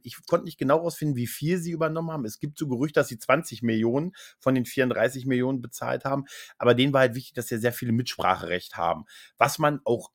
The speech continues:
an einim-, an einigen Stellen denke ich mir, äh, nein, hatten sie nicht. <laughs> Weil, wenn du der Spielehersteller bist und so, dann, ähm, es gab da wohl so ein Meeting, wo, wo De Sosa das Projekt vorgestellt hat und der hat das quasi über Nacht vorbereitet. Also über Nacht so Street,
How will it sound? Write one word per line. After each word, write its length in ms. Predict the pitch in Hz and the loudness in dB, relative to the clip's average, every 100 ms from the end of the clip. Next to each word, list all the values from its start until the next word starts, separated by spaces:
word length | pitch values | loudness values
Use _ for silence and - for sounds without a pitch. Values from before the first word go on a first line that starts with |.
| _ | _
an 160 | 117 | -4
einim-, 320 | 98 135 139 - | 0 -2 -2 -8
an 200 | 123 120 | -8 -4
einigen 280 | 120 143 147 | 0 2 2
Stellen 320 | - 135 135 | 0 0 2
denke 200 | 131 127 | 0 -2
ich 80 | 123 | 0
mir, 240 | 127 127 113 | 2 2 0
äh, 80 | 120 | 2
nein, 340 | 113 113 104 | 6 6 6
hatten 180 | 117 113 | 0 0
sie 120 | 104 | 2
nicht. 340 | 107 101 - _ - - | 2 2 -8 _ -20 -16
<laughs> 200 | - - | 4 6
Weil, 1000 | 139 104 120 - 151 143 - 120 160 - 123 - | 6 0 -6 -2 0 0 -2 2 2 2 -8 -2
wenn 80 | 127 | -2
du 80 | 127 | 2
der 140 | 127 | 2
Spielehersteller 880 | - 127 156 151 139 143 - 131 131 | 2 -2 6 8 8 6 2 4 4
bist 320 | 123 127 - | 2 -4 -6
und 100 | 135 | -6
so, 160 | 113 127 | -2 2
dann, 300 | 113 117 117 - - - - | 4 2 -2 -14 -20 -18 -2
ähm, 320 | 120 113 110 - _ - | 4 4 4 -4 _ -6
es 80 | |
gab 180 | - - | -2 2
da 160 | 160 127 | 2 4
wohl 100 | 135 | 0
so 120 | 120 | 2
ein 180 | 117 98 | 2 0
Meeting, 540 | 101 147 - 214 214 - - _ | -2 -6 -4 -2 -2 -8 -20 _
wo, 320 | 110 120 110 | 0 0 0
wo 280 | 117 117 113 | -2 0 -2
De 220 | 107 110 | -4 -6
Sosa 360 | 101 123 160 156 | -6 -4 0 0
das 180 | 123 - | 0 0
Projekt 320 | 117 113 - | 0 0 0
vorgestellt 520 | - 139 180 175 180 | 0 0 0 -2 -2
hat 80 | 135 | -2
und 60 | |
der 120 | 110 110 | 0 0
hat 120 | - | -2
das 160 | 123 | -4
quasi 240 | - 120 120 | -2 -2 -4
über 220 | 117 117 | -2 0
Nacht 280 | 113 - - | 0 -2 0
vorbereitet. 640 | 131 131 107 95 90 85 | 2 4 4 2 -4 -6
Also 160 | 92 101 | -6 -2
über 160 | 101 | 0
Nacht 180 | 110 120 | 0 0
so 120 | 110 98 | -6 -8
Street, 400 | - 135 143 | -4 -6 -6